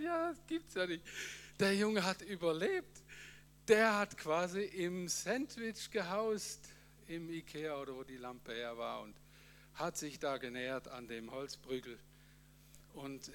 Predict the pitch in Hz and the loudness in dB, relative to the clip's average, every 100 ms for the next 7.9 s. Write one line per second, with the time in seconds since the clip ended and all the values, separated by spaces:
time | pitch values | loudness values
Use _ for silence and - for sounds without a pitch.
0 | - 143 135 - 135 135 - 135 127 120 | -10 -6 -4 -4 -4 -6 -6 -10 -8 -8
1 | - - 120 110 104 104 101 - - - | -8 -10 -10 -10 -10 -12 -16 -18 -20 -20
2 | - - 76 73 58 - - - - - | -20 -10 -6 -4 -6 -10 -18 -20 -20 -20
3 | - 185 196 143 151 143 131 101 - 107 | -12 -6 -4 -4 -4 -6 -10 -12 -10 -10
4 | 110 104 110 120 - 117 110 139 147 147 | -10 -10 -12 -10 -10 -10 -10 -12 -10 -10
5 | - 143 127 131 131 117 - - - 139 | -10 -8 -6 -6 -4 -6 -6 -14 -12 -2
6 | 139 143 - 147 165 208 - 180 180 190 | 0 0 -2 2 4 4 2 4 8 8
7 | 175 - - - 302 - 196 170 | 6 -4 -16 -6 -6 0 0 2